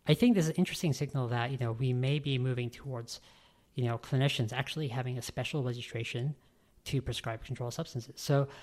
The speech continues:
so again, there may be ways to tackle this where we can still provide access to some of these drugs like buprenorphine or, or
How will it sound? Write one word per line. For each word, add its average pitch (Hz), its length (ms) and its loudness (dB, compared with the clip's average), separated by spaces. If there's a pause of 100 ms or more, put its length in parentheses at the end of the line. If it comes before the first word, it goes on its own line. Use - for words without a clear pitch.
(280)
so - 120 2
again, 135 340 4 (260)
there 131 140 4
may 151 120 4
be 147 180 2
ways 127 440 2
to 120 160 -4
tackle 131 500 -2
this 117 380 -6
where 123 440 -2 (240)
we 131 80 -2
can 120 100 -6
still 135 220 -2
provide 117 400 -6
access 127 500 -4
to 131 140 -6
some 123 160 -4
of 120 60 -2
these 117 220 -8 (720)
drugs 117 320 -6
like 131 200 -6
buprenorphine 120 760 -4
or, 117 200 -6
or 123 200 -8